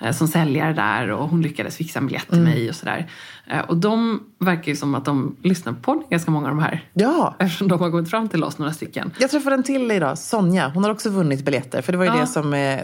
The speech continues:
Speaker 2: de här härliga tjejerna vi träffade igår hade gjort.
Speaker 1: Just det, precis.
Speaker 2: Och de var ju saliga, såklart.
Speaker 1: Ja, så det blir lite bra. Alltså, det är ganska kul, för då får man ju den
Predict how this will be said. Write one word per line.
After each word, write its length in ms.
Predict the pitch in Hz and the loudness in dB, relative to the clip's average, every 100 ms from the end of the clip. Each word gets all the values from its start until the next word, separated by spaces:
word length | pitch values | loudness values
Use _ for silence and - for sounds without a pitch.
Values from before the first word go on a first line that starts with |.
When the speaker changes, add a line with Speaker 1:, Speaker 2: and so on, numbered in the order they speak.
| 151 | -2
Speaker 2:
de 120 | 151 | 0
här 500 | 135 127 131 - - - - | 2 2 0 -4 -8 -10 -6
härliga 240 | 151 143 127 | -2 0 0
tjejerna 240 | 139 131 | 0 0
vi 60 | 127 | -2
träffade 260 | 135 - | -4 -2
igår 200 | 139 165 | 0 2
hade 120 | 139 | 0
gjort. 100 | - | 2
Speaker 1:
Just 240 | 262 - - | 2 0 -6
det, 60 | - - | -10 -2
precis. 460 | 185 175 - - | 0 0 -2 -4
Speaker 2:
Och 80 | 208 | 0
de 260 | 247 240 214 | 2 4 4
var 80 | 190 | 4
ju 380 | 185 170 160 - 69 - - - | 2 2 0 -2 -8 -8 -6 -6
saliga, 540 | - 240 170 233 - | -2 0 2 2 -2
såklart. 320 | - 185 190 | -2 0 2
Speaker 1:
Ja, 420 | 254 247 143 185 185 | 2 2 0 -2 -4
så 100 | 202 | -2
det 160 | 202 | 0
blir 220 | 226 262 247 | 2 2 2
lite 180 | 233 | 0
bra. 500 | 202 175 156 147 147 - - - - | 0 2 2 2 0 -6 -20 -20 -12
Alltså, 200 | - 185 | -6 -4
det 60 | 208 | -2
är 40 | |
ganska 280 | 208 208 196 | 0 0 -2
kul, 300 | 190 240 180 | -2 0 2
för 60 | 175 | 0
då 40 | |
får 220 | 185 214 | -2 0
man 120 | 196 208 | 2 4
ju 60 | |
den 80 | 202 | 4